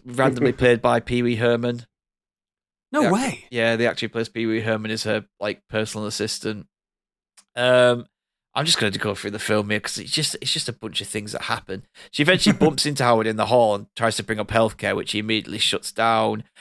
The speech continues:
Speaker 1: And as
Speaker 2: And
Speaker 1: she's in
Speaker 2: because
Speaker 1: the
Speaker 2: he's dead handsome, she falls in love with him.
Speaker 1: You know, well, as, because she's obviously got the, the nail in the head, if she takes a knock on the head, it sometimes can jolt that and make her do different
Speaker 2: Fuck
Speaker 1: things.
Speaker 2: off.
Speaker 1: So she takes a knock to the head from someone walking down the hall carrying something,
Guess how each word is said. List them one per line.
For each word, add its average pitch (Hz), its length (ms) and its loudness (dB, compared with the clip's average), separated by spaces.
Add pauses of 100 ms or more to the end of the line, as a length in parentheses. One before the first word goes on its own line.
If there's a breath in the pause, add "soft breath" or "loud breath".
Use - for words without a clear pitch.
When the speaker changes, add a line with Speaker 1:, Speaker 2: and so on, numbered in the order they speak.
(220 loud breath)
Speaker 1:
And 113 100 0
as 135 220 6
Speaker 2:
And 127 80 6
Speaker 1:
she's - 20 8
in 135 60 8
Speaker 2:
because 143 240 4
Speaker 1:
the 156 60 6
Speaker 2:
he's 139 80 4
dead 151 200 6
handsome, 139 420 4
she 117 120 -2
falls 120 260 2
in 120 80 4
love 123 160 2
with 92 120 0
him. 87 120 -8
Speaker 1:
You 147 80 -6
know, 147 160 8
well, 120 180 4
as, 175 340 2 (100)
because 165 320 0
she's 143 200 0
obviously 135 300 -2
got 123 160 0
the, 113 100 -8 (200)
the 117 40 -12
nail 131 280 4
in 117 80 -2
the 107 80 0
head, 92 260 -4
if - 80 -12
she 120 100 -4
takes - 280 0
a 117 60 -2
knock 139 300 2
on 120 120 0
the 110 100 0
head, 120 380 2
it 80 100 -12
sometimes 127 540 -2
can 107 200 -8
jolt 131 380 2
that 98 220 -4
and 107 100 -10
make 110 220 -2
her 110 100 -2
do 123 300 -8
different 113 220 -8
Speaker 2:
Fuck 180 260 6
Speaker 1:
things. 151 120 8
Speaker 2:
off. 143 600 6 (100)
Speaker 1:
So 143 120 2
she 135 160 0
takes 185 300 4
a 139 40 2
knock 165 280 4
to 151 100 -2
the 135 120 6
head 156 220 6 (180)
from 120 200 -2
someone 120 320 0
walking 127 260 2
down 120 200 2
the 113 80 -2
hall 131 180 4
carrying 127 320 4
something, 107 480 -6